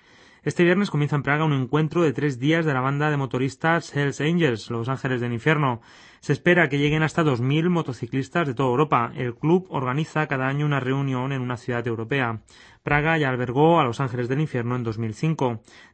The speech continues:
Debido a la fama de drogas, violencia y crimen organizado que tienen los miembros de esta organización, la policía de extranjería checa ha reforzado sus efectivos.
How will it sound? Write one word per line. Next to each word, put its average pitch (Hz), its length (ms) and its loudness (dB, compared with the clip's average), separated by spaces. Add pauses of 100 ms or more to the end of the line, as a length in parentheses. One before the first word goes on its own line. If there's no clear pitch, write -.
Debido 143 260 2
a - 20 4
la 139 80 2
fama 143 220 0
de 131 140 2
drogas, 151 480 2
violencia 143 580 0
y 147 60 0
crimen 131 280 -2
organizado 127 600 -2
que 151 80 -4
tienen 127 240 -4
los 117 140 -4
miembros 127 460 -2
de 131 80 -2
esta 131 180 -6
organización, 139 720 -2 (360)
la 131 80 -8
policía 139 280 2
de 143 40 2
extranjería 139 500 0
checa 143 480 0
ha 131 60 4
reforzado 123 520 -4
sus 117 180 -8
efectivos. 120 600 0